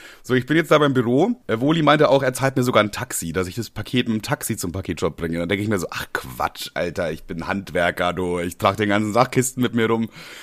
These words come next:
So, aber dann, äh, so nach ungefähr so, boah, fünf Minuten, wo ich diesen Karton mit mir getragen hab,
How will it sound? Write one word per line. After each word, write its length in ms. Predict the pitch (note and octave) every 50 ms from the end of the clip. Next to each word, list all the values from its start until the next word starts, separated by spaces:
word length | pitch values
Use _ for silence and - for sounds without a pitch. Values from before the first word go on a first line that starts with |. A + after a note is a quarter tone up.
| - - _
So, 180 | - A#2 C3 A#2+
aber 180 | A#2 A#2+ C3 B2
dann, 300 | B2+ C3 C3 C3+ C3+ B2
äh, 380 | A2+ A#2+ B2 B2 B2 B2 A#2 - - - - - - _
so 180 | - - A#2+ B2+
nach 320 | B2 B2+ B2+ B2+ B2 -
ungefähr 500 | B2+ C3 C#3+ D3 C#3+ C3 - C3+ C3+ C3+
so, 440 | B2 C3+ C3 B2+ B2 A#2+ A#2+ A2+ G#2
boah, 360 | - - B2 A#2 G#2+ G2+ G2 -
fünf 320 | - - D#3+ F#3+ F#3+ -
Minuten, 320 | F#3 D#3 D3+ F3+ F3 D#3 C3+
wo 60 | C3+
ich 60 | B2+
diesen 200 | B2+ C#3 B2+ B2
Karton 360 | A#2+ A#2+ A#2 - - D3+ F3 F3
mit 120 | C#3 A2
mir 80 | A2 G#2+
getragen 300 | G#2+ G#2 - A2 A2+ A#2
hab, 220 | A#2+ B2+ - -